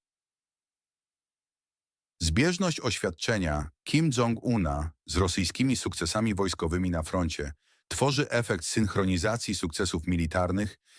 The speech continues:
i wsparcia politycznego, co zwiększa ich propagandową siłę i utwierdza narrację o wspólnym froncie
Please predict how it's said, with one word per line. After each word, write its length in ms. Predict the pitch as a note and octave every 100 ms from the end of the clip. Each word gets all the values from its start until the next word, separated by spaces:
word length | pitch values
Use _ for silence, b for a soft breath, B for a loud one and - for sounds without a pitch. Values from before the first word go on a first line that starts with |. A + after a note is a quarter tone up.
| B
i 120 | F#2+
wsparcia 440 | D#2+ - G#2+ G#2 G2
politycznego, 760 | F2+ E2+ D#2 - E2 C#2+ C2 C#2 _ B B B
co 160 | - G2
zwiększa 500 | E2 G2+ A#2 - F2+
ich 140 | E2
propagandową 720 | - F2 E2 E2 D#2+ E2+ D#2+
siłę 460 | D#2 - D#2+ C#2+ C#2+ _ _ -
i 120 | F#2
utwierdza 520 | F2 - F#2+ F2+ E2+
narrację 600 | D#2+ D2+ E2 F#2 - E2
o 40 |
wspólnym 440 | D2 - F#2+ E2+ D2+
froncie 480 | - D#2+ D2 D2+